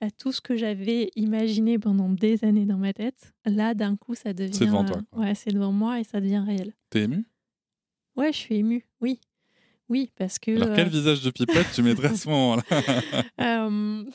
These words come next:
Speaker 2: <laughs>
Speaker 1: euh, amour et soulagement.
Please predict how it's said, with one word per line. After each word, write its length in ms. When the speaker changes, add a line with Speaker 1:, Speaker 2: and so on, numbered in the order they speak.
Speaker 2:
<laughs> 1300
Speaker 1:
euh, 200
amour 340
et 60
soulagement. 500